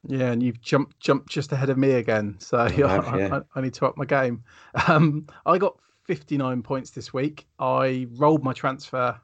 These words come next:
Speaker 1: I was, I was really tempted the last minute to move Kane onto Vardy, but I just, I just, I don't know, I just tried to keep strong on that one 'cause I really like this Kane fixture against Arsenal, and I, I like it even more <laughs> after watching Arsenal play the other day.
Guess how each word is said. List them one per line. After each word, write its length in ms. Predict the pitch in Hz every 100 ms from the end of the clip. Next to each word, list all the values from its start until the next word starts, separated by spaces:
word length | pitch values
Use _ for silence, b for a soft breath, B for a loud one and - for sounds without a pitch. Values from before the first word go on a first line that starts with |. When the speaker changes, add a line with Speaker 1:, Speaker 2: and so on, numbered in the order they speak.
| -
Speaker 1:
I 80 |
was, 160 | 131 117 -
I 60 | 151
was 140 | 123
really 340 | 139 170 202
tempted 520 | - 170 127 - 123 - _ _
the 80 | 135
last 280 | 147 143 139
minute 260 | 147 135 -
to 100 | 143
move 200 | 139 -
Kane 300 | - 139 135
onto 260 | 127 -
Vardy, 520 | 135 156 127 127 123 - _
but 280 | - 139 - _
I 80 | 139
just, 300 | 151 143 -
I 100 | 131
just, 300 | 127 143 - _
I 100 | -
don't 120 | -
know, 120 | 127
I 40 | 135
just 220 | 143 -
tried 180 | 170 156
to 80 | -
keep 160 | 151
strong 260 | - 156 131
on 60 |
that 180 | 131 127
one 140 | 131 123
'cause 100 | 143
I 60 |
really 260 | 135 160 151
like 200 | 143 139
this 120 | 123
Kane 280 | - 139 127
fixture 320 | 139 - 131
against 220 | 131 120
Arsenal, 560 | 131 127 117 120 113 - _
and 420 | 127 123 120 113 - _ _
I, 60 | - - -
I 60 |
like 280 | 123 139 147
it 80 | 135
even 140 | 120
more 320 | 127 131 117 -
<laughs> 120 | _ -
after 260 | 104 -
watching 360 | - 151 - 151
Arsenal 320 | 143 147 147
play 220 | 156 135
the 120 | 127
other 160 | 120 123
day. 320 | 120 113 110